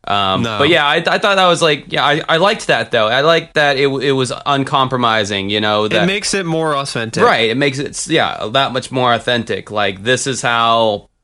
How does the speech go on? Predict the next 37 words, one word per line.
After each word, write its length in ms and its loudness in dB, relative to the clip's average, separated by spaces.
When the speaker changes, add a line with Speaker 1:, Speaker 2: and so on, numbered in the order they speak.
Speaker 1:
people 760 0
in 240 -6
that 240 0
part 280 2
of 220 -4
the 100 -8
world, 540 2
in 100 -6
that 340 -4
town, 760 -2
uh, 300 0
are, 480 0
and 160 -4
it, 160 -4
and 140 -6
it, 160 -6
and 100 -6
it 220 -12
feels 400 0
more, 160 2
Speaker 2:
Yeah. 80 -2
Speaker 1:
it's 160 -6
more 320 2
interesting 720 0
when 120 2
I 80 2
don't 240 0
feel 460 2
like, 320 0
I 80 0
mean, 180 2
like, 180 0
for 200 -6
fuck's 320 -2
sake, 320 2
I'm 160 2
watching, 580 0